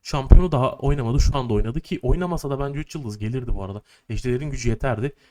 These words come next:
Ellerine kollarına sağlık. Yine bir tane görünmezliği de rakibe hediye etmiş oldu.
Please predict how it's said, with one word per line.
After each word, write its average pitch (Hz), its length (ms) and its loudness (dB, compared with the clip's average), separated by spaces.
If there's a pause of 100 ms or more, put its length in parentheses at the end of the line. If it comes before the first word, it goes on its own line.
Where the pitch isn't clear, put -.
(160)
Ellerine 120 300 -4
kollarına 120 320 -4
sağlık. 110 320 -8
Yine 120 180 -6
bir - 60 -6
tane 113 240 -8 (280)
görünmezliği 113 440 -6
de - 80 -4
rakibe 117 480 -6
hediye 113 340 -4
etmiş - 320 -10
oldu. 113 400 -4